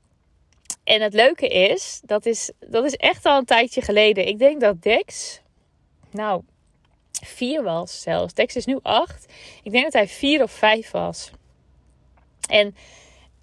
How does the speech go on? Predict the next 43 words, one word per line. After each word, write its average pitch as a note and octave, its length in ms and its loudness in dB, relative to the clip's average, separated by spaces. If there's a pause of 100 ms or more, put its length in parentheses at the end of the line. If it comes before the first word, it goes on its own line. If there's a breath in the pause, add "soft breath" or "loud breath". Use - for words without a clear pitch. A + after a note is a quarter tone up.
(320)
ik C4+ 160 2
had C4 180 -2
op A3+ 140 0
een - 60 -18
gegeven D4 360 0
moment, A#3+ 480 -2
ik, B3 140 -6 (200)
ik, B3+ 300 -4
eh, B3+ 100 2
nou, B3+ 180 2
ik, - 200 -6
ja, A#3+ 220 2
ik B3 140 2
weet F#3+ 140 4
het F3+ 120 -4
al. E3 180 -4
Ik C#4 140 0
moest D4+ 260 -8
een, A3 120 -6
ik - 120 -8
had C#4 140 -2
een G3 120 -6
challenge D4 380 0
gegeven E4 680 -2
van A3+ 220 -6
vijf A3 320 0
dagen. F#3 600 0 (380 soft breath)
En A#3+ 120 -4
ik C4 120 -6
zou A3+ 200 -4
's - 140 -12
avonds, C#4 640 0
zou A#3+ 240 0
ik A#3 60 -6
mijn G3+ 400 -2 (640 soft breath)
product G3 600 2
voor G#3 100 -2
het G3 120 -4
eerst A3+ 320 -2
aanbieden. F3+ 580 -2
Mijn F#3 200 2
nieuwe G3+ 280 0
programma. F#3 720 -4